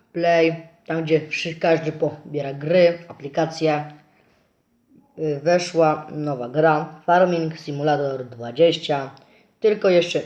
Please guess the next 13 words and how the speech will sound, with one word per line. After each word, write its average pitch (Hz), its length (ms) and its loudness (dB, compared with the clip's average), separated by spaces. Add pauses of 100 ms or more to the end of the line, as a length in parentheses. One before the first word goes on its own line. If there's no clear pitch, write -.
nie 190 140 0
można 160 340 2
jej 147 260 -2
pobrać. - 480 -10 (260)
Twoje 220 280 4
urządzenie 170 580 4
nie 165 100 4
jest 156 220 6
zgodne 156 360 0
z 147 100 -12
tą 143 200 -4
wersją. 143 400 -8 (2000)
Y, 147 520 -2